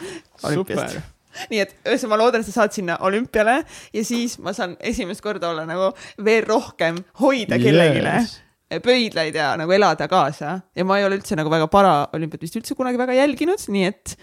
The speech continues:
Speaker 1: nüüd mul on veel ekstra põhjus seda teha.
Speaker 2: Ülihuvitav, minge otsige Youtube'ist kõik, äh, minu need reisid üles. Ülilahe. Dublin kaks tuhat kaheksateist, S neli viis-,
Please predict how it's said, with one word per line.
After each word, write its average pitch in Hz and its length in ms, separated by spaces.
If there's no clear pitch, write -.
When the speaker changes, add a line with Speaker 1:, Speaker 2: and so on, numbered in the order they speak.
Speaker 1:
nüüd 185 200
mul 170 140
on 156 160
veel 156 100
ekstra 185 260
põhjus 175 300
seda 160 140
teha. 151 100
Speaker 2:
Ülihuvitav, 175 540
minge 139 240
otsige 175 480
Youtube'ist 147 840
kõik, - 420
äh, 120 540
minu 123 280
need 113 240
reisid 123 380
üles. 139 380
Ülilahe. 123 500
Dublin 131 340
kaks 127 220
tuhat - 180
kaheksateist, 123 680
S 120 220
neli 120 180
viis-, 113 300